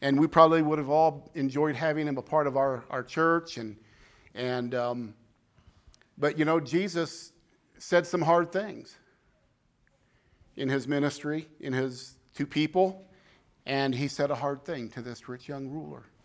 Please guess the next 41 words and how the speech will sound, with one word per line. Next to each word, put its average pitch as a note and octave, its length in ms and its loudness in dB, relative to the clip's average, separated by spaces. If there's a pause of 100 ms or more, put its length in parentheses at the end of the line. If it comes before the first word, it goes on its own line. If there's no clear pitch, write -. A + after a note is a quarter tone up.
(840)
And, A#2 400 -8
uh, A#2+ 300 -4 (920)
there C#3 120 0
was C3+ 140 0
one D3 200 2
thing E3 160 -2
he D#3 120 2
lacked. D3+ 320 -2
And D3+ 100 -2
I G#3+ 100 2
don't D3+ 180 -4
know D3 120 -2
that C#3 160 -4
God C#3+ 220 2
is C3+ 120 -2
asking C#3 440 -2
that B2+ 180 -6
all D3 240 0
of C3+ 100 -4
us, D3 200 -4
maybe D3 220 -4
we C3+ 140 -4
don't C#3+ 220 -4
all D3 200 2
have C3+ 320 -4
that, C3 240 -10 (180)
that B2+ 240 -12
problem C3+ 440 -6
of, A2+ 220 -12 (560)
of, A#2 480 -10
uh, A2+ 320 -4 (200)
possessions C3+ 920 -8
that A#2+ 240 -10
this C3+ 240 -12 (160)
rich C#3 260 -8
young C#3+ 160 -4
ruler C3+ 300 -4
did. C#3 340 -2 (1900)
But D3 400 6
it D3 220 -6
gi-, E3+ 220 0